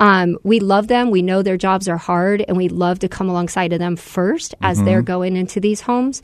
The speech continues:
Speaker 1: Um, but there are eyes on the ground. They go in, they do their investigation, they determine what that family needs, and then they can do an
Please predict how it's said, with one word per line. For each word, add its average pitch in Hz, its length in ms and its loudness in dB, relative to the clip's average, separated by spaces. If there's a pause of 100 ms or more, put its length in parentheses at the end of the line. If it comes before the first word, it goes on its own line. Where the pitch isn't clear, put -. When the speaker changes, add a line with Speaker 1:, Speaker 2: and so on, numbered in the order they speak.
(460)
Speaker 1:
Um, 180 340 4
but 226 180 2
there 247 180 4
are 240 220 6
eyes 220 240 2
on 220 140 0
the 202 60 0
ground. 196 280 2
They 180 80 0
go 175 240 0
in, 233 280 2
they 185 120 -2
do 185 160 0
their 185 160 0
investigation, 180 680 -4
they 185 100 0
determine 180 640 -4
what 175 260 -4
that - 180 0
family 175 400 -2
needs, 180 340 0 (100)
and 202 140 4
then 202 140 2
they 226 100 4
can 233 160 0
do 226 140 4
an 196 120 2